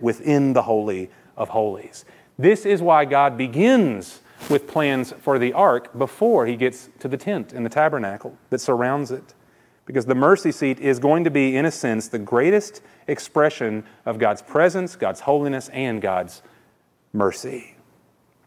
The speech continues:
And so there is an, is an expansion from here, and, and y'all, the, there's a lot of precious details we won't touch on this morning, but within the,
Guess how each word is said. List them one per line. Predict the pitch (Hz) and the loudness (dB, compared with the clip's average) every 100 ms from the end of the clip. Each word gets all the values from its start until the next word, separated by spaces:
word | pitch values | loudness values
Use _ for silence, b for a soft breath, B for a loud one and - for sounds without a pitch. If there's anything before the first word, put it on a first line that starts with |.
| _ - | _ -6
And | 143 | 2
so | 180 156 | 4 6
there | 156 160 | 6 4
is | 131 | 4
an, | 147 | 2
is | 139 143 156 | 2 2 2
an | 156 | 0
expansion | - - - 214 277 247 165 | 0 -10 0 4 4 2 0
from | 143 131 | 2 0
here, | 131 135 | 4 4
and, | 139 139 B B - | 4 0 B B -4
and | 160 | 4
y'all, | 170 | 4
the, | 156 | 4
there's | 135 160 | -2 0
a | 147 | 6
lot | 156 185 | 6 6
of | |
precious | - 185 185 175 | 4 0 0 -4
details | 143 170 151 127 120 | -2 -2 2 4 4
we | 127 | 2
won't | 131 127 | 0 0
touch | - 139 | 0 0
on | 131 110 101 b b b | 0 -2 -2 b b b
this | 135 120 | -2 0
morning, | 120 117 123 156 | 2 2 2 4
but | 135 | 2
within | 131 135 - 185 220 226 | 4 0 2 2 4 4
the, | 170 160 | 6 4